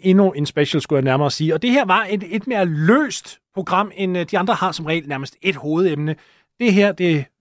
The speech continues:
delte vi op i en masse underemner, men jeg synes, vi kom rigtig godt, øh, igennem første halvdel af sæsonen, og, sæsonen her. Og jeg, jeg, jeg nægter simpelthen at stille jer spørgsmål omkring, hvad forventer I i, øh, anden halvdel af sæsonen? Fordi så skal vi sidde der og lade som om, at vi kan se ud i fremtiden, og det kan vi ikke.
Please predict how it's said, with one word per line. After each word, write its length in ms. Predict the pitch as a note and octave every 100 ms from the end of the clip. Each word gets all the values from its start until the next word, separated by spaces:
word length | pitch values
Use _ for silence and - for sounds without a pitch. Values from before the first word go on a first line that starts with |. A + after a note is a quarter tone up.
| _ -
delte 200 | D#3 C3
vi 120 | B2+
op 180 | B2+ - -
i 60 | -
en 100 | B2
masse 260 | B2+ C3+ -
underemner, 520 | D3 F3 C3+ C#3 C#3+
men 100 | C3+
jeg 80 | C3+
synes, 280 | - A#3 A#3
vi 60 |
kom 140 | F#3+ C#3+
rigtig 480 | C3 E3+ A3 - D#3
godt, 440 | C3+ D#3 - - -
øh, 440 | C#3 C3 B2+ B2+ B2+ _ _ -
igennem 320 | E3 F#3 E3+
første 420 | - D#3+ E3 -
halvdel 460 | C#3+ E3 D#3 E3 B2+
af 60 | A2+
sæsonen, 460 | - G3 F#3+ E3
og, 120 | E3 -
sæsonen 380 | - C#3+ F3 E3+
her. 120 | E3
Og 140 | D3+
jeg, 100 | E3 - - _
jeg, 160 | G#3+ G#3+
jeg 80 | G#3
nægter 340 | G#3+ B3+ -
simpelthen 400 | - A3 E3 F#3 -
at 60 |
stille 220 | D#3+ F3 E3+
jer 60 |
spørgsmål 300 | F3 D#3+ F#3+
omkring, 200 | E3+ D3+
hvad 200 | C3+ D3+
forventer 480 | F3 G#3 D#3 F3+ C#4
I 80 | G3 D3+ C3+
i, 260 | C3+ C3+
øh, 200 | B2+ B2 A#2 - -
anden 180 | E3+ B3+
halvdel 220 | G#3 G3
af 60 | D#3+
sæsonen? 280 | - D#3 D#3
Fordi 140 | D3+
så 100 | F#3
skal 180 | - F3
vi 60 |
sidde 200 | C#3 D#3+
der 120 | D3 C3+
og 60 |
lade 140 | C3 C3+
som 140 | D3
om, 120 | C3+
at 100 | C3
vi 140 | B2 A#2
kan 180 | -
se 180 | A#2 D3
ud 80 | B2+
i 20 |
fremtiden, 380 | A#2+ G#2+ A2+ B2
og 60 | A#2
det 80 |
kan 200 | - A#2+
vi 80 | A#2
ikke. 180 | G#2